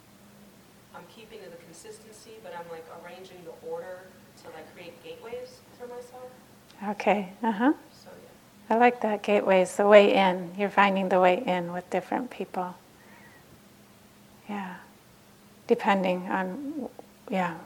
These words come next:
Speaker 2: it's different for different people. Um, and I wanna go back to what you said. I think that's an important piece of equanimity is kind of holding that it's all,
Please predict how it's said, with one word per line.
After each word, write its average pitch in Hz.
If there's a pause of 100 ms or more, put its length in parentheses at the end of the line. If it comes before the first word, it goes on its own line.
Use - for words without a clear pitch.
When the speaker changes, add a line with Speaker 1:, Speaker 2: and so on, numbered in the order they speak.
(460)
Speaker 2:
it's 190
different -
for 185
different 185
people. 185 (640)
Um, 208 (460)
and 226
I 226
wanna 262
go 285
back 214
to 214
what 185
you 185
said. 185
I 190
think 226
that's 226
an 208
important 226
piece 214
of 196
equanimity 208 (440)
is 214
kind 247
of 208
holding 208
that 190 (240)
it's 208
all, 202